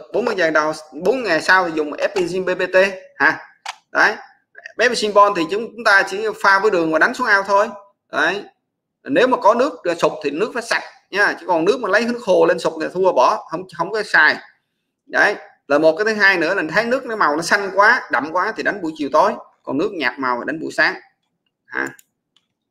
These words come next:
Rồi, bạn muốn vào nhóm thì nhắn tin vào Zalo cho Huy không chín một ba bảy năm ba không ba năm để Huy đưa vào nhóm. Ok, cảm bạn, à, Trần Đạo đã nhận được hai chai hơ cua.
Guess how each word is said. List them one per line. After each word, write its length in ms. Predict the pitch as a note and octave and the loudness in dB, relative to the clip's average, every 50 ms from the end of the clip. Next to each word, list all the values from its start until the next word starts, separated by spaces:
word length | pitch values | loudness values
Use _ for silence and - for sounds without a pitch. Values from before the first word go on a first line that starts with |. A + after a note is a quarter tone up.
| _ _ _ _ _ _ _ _ _ _ _ _ _ _ _ _ _ _ _ _ _ _ _ _ _ - - _ _ - | _ _ _ _ _ _ _ _ _ _ _ _ _ _ _ _ _ _ _ _ _ _ _ _ _ -20 -20 _ _ 2
Rồi, 260 | C#3+ D3+ E3 E3+ E3+ | 4 4 4 4 4
bạn 220 | E3+ - C3+ E3 | 2 0 0 2
muốn 140 | F#3+ A3 A3 | 0 0 2
vào 160 | F#3+ F3 D#3 | 4 4 4
nhóm 260 | D3+ E3 F3 G3 A3 A3+ | 4 4 2 2 0 0
thì 100 | F#3+ D#3+ | -2 -4
nhắn 240 | D#3 E3 F3+ G#3+ A#3 | -4 -4 -4 -6 -4
tin 220 | G#3+ G3+ F#3 F#3+ F3+ | -6 -6 -6 -4 -2
vào 260 | E3 D3 C#3+ D3 D3 | -2 0 0 -2 -2
Zalo 300 | C#3+ E3+ E3+ F3 E3+ E3+ | 0 0 2 2 2 0
cho 100 | E3+ E3 | 0 -4
Huy 180 | E3 F3 E3+ | -6 -6 -6
không 240 | E3+ - F3+ F3 E3 | -6 -4 -6 -6 -6
chín 140 | - G#3+ B3 | -8 -8 -6
một 160 | A3 E3+ - - | -6 -6 -2 2
ba 160 | D#3 D#3+ D3+ | 2 2 2
bảy 140 | C3+ C3 D3 | 2 -2 -2
năm 180 | F3 E3+ D#3+ | -4 -4 -2
ba 120 | D#3+ D#3 D3+ | -2 -2 -2
không 200 | - D#3 D3+ D#3 | -2 -4 -6 -4
ba 60 | D#3 | -2
năm 160 | D#3+ D#3+ D3 D3+ - - _ _ - | -2 -2 -4 -4 -10 -20 _ _ -10
để 80 | C3+ | -6
Huy 120 | D3+ E3+ D#3+ | -4 -4 -2
đưa 160 | E3 E3 D#3 | -2 -2 -4
vào 140 | C#3+ C3+ C3 | -4 -4 -4
nhóm. 200 | C3+ D3 E3+ F#3 - - _ _ _ _ _ _ _ _ _ _ _ _ _ _ _ _ _ _ _ _ - _ _ _ _ _ _ _ _ _ _ _ _ _ _ _ _ _ _ | -2 -4 -4 -6 -8 -14 _ _ _ _ _ _ _ _ _ _ _ _ _ _ _ _ _ _ _ _ -20 _ _ _ _ _ _ _ _ _ _ _ _ _ _ _ _ _ _
Ok, 200 | - D3 D#3+ D#3+ F#3+ F3+ F3 D3+ | 0 2 2 4 4 4 4 4
cảm 360 | - C#3 D3 D3 D#3 D3+ C#3 | 2 2 2 0 -2 -2 0
bạn, 200 | B2+ B2+ C#3 D3 | 0 0 0 0
à, 100 | D3+ D3+ | -2 -2
Trần 240 | D3 - C#3+ C#3 C3+ | 0 0 0 0 2
Đạo 480 | B2+ A#2+ B2 C#3+ E3+ E3+ - - - - | 2 2 4 2 2 0 -4 -8 -6 -2
đã 100 | B2+ C3+ | -2 -2
nhận 220 | D#3 C#3 B2 C#3 | -2 -2 -4 -2
được 180 | C#3 B2+ - - | -4 -4 -4 -4
hai 220 | D3+ D3+ D3+ C#3 - | -4 -4 -4 -6 -4
chai 100 | D3+ D3+ | -4 -4
hơ 80 | D3+ D3+ | -4 -4
cua. 280 | D3+ - D#3 D#3 D3 | -6 -4 -2 -2 -2